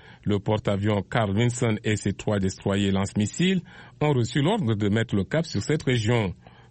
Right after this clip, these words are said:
Le conseiller à la sécurité nationale du président américain,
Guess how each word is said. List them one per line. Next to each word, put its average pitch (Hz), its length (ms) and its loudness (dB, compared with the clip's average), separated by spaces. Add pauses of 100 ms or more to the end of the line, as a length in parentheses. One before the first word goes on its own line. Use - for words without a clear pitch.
Le 98 80 0
conseiller 101 680 0
à 101 140 2
la 92 160 0
sécurité 95 380 -2
nationale 98 440 0
du 107 120 -2
président 92 480 -2
américain, 101 560 0